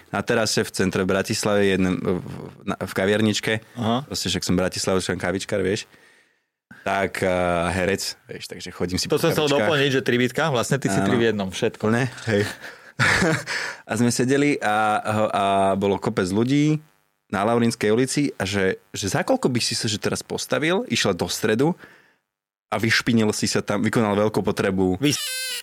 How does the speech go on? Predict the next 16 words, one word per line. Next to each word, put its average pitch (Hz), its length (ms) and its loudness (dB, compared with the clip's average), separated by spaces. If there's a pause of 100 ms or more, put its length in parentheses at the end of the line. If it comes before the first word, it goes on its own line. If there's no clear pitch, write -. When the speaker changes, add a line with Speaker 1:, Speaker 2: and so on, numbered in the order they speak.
(220)
Speaker 1:
Vys- 107 220 0 (240)
sa. - 120 -4
Speaker 2:
Mhm. 110 260 -4 (760)
Speaker 1:
Normálne. 107 720 2
Speaker 2:
Za 113 200 0
koľko? 98 160 -2
Speaker 1:
Bezducho. 110 420 2 (760)
A 90 80 -6
ja, 87 140 2
že 85 120 0
kámo, 95 520 -2
že 90 340 0 (540)
ja 87 260 -4
si, - 300 -8
ja 90 200 -8
si, 104 300 -8